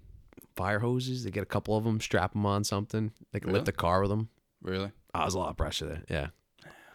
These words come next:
Speaker 2: dude.
Speaker 1: Yeah, it gets wild.
Speaker 2: <clears throat> Yeah, man, that's, uh, that's too much for me, man.
Speaker 1: Yeah, no.
Speaker 2: How does it work? I've always, like, I, I drive by a lot of fire hydrants.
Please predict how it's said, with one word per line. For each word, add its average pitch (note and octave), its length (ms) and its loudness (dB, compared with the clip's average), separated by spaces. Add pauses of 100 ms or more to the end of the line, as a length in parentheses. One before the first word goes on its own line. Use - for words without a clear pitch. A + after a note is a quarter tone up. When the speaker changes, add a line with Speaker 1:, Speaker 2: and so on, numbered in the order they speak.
Speaker 2:
dude. - 140 -20 (140)
Speaker 1:
Yeah, E2+ 80 -8
it D#2+ 60 -6
gets - 180 -6
wild. F2+ 340 -6 (1300)
Speaker 2:
<clears throat> - 0 -
Yeah, A#2 520 4
man, E2+ 200 -4
that's, F#2+ 180 -6
uh, D#2+ 300 -4 (1600)
that's F#2+ 160 -4
too G#2 120 -2
much F#2+ 240 0
for E2+ 100 -10
me, F2 160 -4
man. E2 260 -8 (120)
Speaker 1:
Yeah, - 280 -6 (200)
no. - 260 -10 (360)
Speaker 2:
How G#2 140 4
does C3+ 140 4
it B2 80 4
work? G2+ 260 2
I've F#2+ 180 2
always, A2 180 4 (120)
like, F#2+ 120 -2
I, F2 360 0
I F2 100 -2
drive F#2 320 -2
by F2 140 0
a F2 60 0
lot F2 140 -2
of - 80 -10
fire F2+ 260 0
hydrants. E2 540 -8